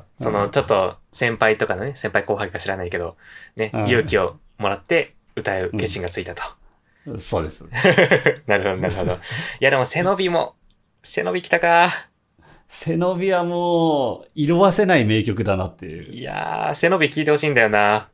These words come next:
Speaker 1: 僕もね、背伸びをね、プレゼンしようか迷ってたんですよね。
Speaker 2: うん。あ、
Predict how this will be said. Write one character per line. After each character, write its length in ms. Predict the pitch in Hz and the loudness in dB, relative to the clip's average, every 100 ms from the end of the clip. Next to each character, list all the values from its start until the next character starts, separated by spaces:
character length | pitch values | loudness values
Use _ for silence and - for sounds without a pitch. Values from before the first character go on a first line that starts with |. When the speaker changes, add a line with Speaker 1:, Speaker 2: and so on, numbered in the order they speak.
| _ | _
Speaker 1:
僕 220 | 120 147 | -4 0
も 60 | 147 | 0
ね、 80 | 127 | 2
背 100 | 160 | 4
伸 120 | 180 | 6
び 100 | 139 | 4
を 100 | 113 | 4
ね、 480 | 110 110 104 98 92 | 4 4 4 0 -2
プ 80 | 120 | -2
レ 80 | 120 | 0
ゼ 120 | 120 | 0
ン 80 | 113 | -2
し 120 | 131 | 0
よ 60 | 107 | -2
う 40 | |
か 80 | 92 | -2
迷 180 | 101 117 | -2 -4
っ 20 | - _ _ | -8 _ _
て 120 | 104 | -6
た 100 | 90 | -6
ん 60 | 85 | -6
で 60 | |
す 100 | - | -10
よ 100 | 82 | -10
ね。 200 | 87 95 | -6 -2
Speaker 2:
う 20 | |
ん。 40 | 104 | 2
あ、 220 | 117 | 2